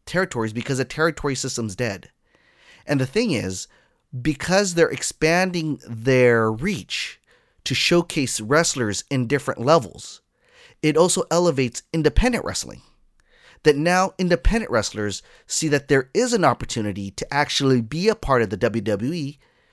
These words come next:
without having to be six-foot-five, two hundred and eighty pounds. That's what it was back in the day. You had to be this tall, yoked guy to wrestle in the W W E, but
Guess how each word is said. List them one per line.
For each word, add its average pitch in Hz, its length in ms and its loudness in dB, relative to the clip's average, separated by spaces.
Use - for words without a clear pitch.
without 160 300 4
having 170 320 -2
to 156 60 0
be 160 400 -2
six-foot-five, 170 1120 0
two 185 140 6
hundred 170 280 4
and 147 220 2
eighty 165 240 0
pounds. 170 640 -2
That's 151 320 2
what 180 120 2
it 151 100 0
was 175 260 2
back 135 300 2
in 143 80 -2
the 131 80 -2
day. 123 420 -4
You 120 140 -2
had 131 140 4
to 131 40 4
be 127 200 -2
this 107 220 -4
tall, 175 540 2
yoked 151 500 2
guy 107 380 2
to 123 80 -4
wrestle 127 340 -2
in 117 80 -4
the 107 100 -4
W 113 240 -2
W 117 280 -2
E, 160 240 -10
but 139 320 2